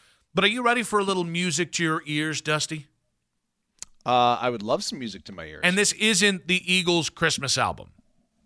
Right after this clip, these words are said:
Speaker 1: Or the
Speaker 2: Is
Speaker 1: Eagles,
Speaker 2: it, uh,
Speaker 1: sorry.
Speaker 2: Jason Kelce?
Speaker 1: It is not. And it's still to the one as great, and I do mean as great,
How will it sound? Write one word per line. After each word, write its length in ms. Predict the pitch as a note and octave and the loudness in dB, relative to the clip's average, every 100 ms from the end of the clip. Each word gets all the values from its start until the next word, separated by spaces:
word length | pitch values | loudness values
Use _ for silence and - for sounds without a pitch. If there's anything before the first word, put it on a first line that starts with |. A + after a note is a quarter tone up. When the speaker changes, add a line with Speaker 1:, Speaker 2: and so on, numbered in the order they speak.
| _ _ | _ _
Speaker 1:
Or 120 | D3+ | 4
the 80 | E3+ | 4
Speaker 2:
Is 200 | C#3+ D#3 | 4 4
Speaker 1:
Eagles, 120 | C#3 | 2
Speaker 2:
it, 80 | B2+ | 0
uh, 20 | |
Speaker 1:
sorry. 260 | C#3 F3+ C3+ | 2 4 4
Speaker 2:
Jason 440 | A#2+ D#3 C#3+ D3+ | 4 0 0 -6
Kelce? 480 | B2+ E3 A3 - F4 _ _ - | 2 4 4 2 -10 _ _ 2
Speaker 1:
It 100 | G3 | 4
is 180 | G#3+ | 4
not. 360 | C#3+ E3+ D3+ B2 | 4 6 6 4
And 220 | E3 G3 | 2 2
it's 120 | F3 - | 0 0
still 300 | - A#3+ B3 | 4 4 2
to 140 | F#3+ | 0
the 100 | F#3+ | 2
one 300 | F#3+ G#3+ G#3+ - - - | 4 4 2 -12 -6 0
as 160 | E3 | 0
great, 420 | B2+ E3+ G3 B2 - | 2 4 6 4 0
and 120 | C#3+ | 4
I 80 | F3 | 4
do 160 | F3+ | 4
mean 160 | G3+ A#3 | 2 2
as 120 | B3+ | 2
great, 420 | - A3+ F3 F3 | 4 6 6 2